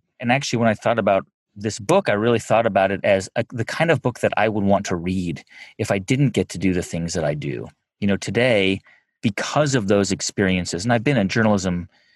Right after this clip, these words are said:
and media for twenty, almost twenty-five years, you know, I have this unprecedented access to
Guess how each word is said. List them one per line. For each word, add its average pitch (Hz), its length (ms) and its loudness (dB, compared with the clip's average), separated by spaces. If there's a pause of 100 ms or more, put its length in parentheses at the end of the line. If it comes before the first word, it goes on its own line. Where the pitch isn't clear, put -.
(240)
and 98 200 0
media 98 360 2
for 85 260 -6
twenty, 107 320 0
almost 95 240 0
twenty-five 92 420 0
years, 117 460 0 (540)
you 113 80 -4
know, 107 100 4
I 107 60 4
have 127 240 0
this - 320 -2 (320)
unprecedented 110 920 0
access 107 600 0
to 90 640 -2